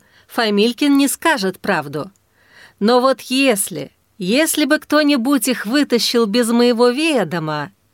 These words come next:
подчеркнул Фомилькин, «я был бы очень рад,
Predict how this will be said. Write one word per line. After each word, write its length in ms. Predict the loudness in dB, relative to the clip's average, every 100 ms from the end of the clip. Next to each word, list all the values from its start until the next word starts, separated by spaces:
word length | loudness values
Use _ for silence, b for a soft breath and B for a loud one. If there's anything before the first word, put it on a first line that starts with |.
| _ -4
подчеркнул 600 | -2 0 -2 0 0 0
Фомилькин, 680 | 0 -2 -2 -4 -12 -14 -18 _ _ _ -4
«я 220 | 0 0
был 280 | 0 0 2
бы 160 | 2 0
очень 640 | 2 0 0 0 2 2
рад, 300 | 2 0 -4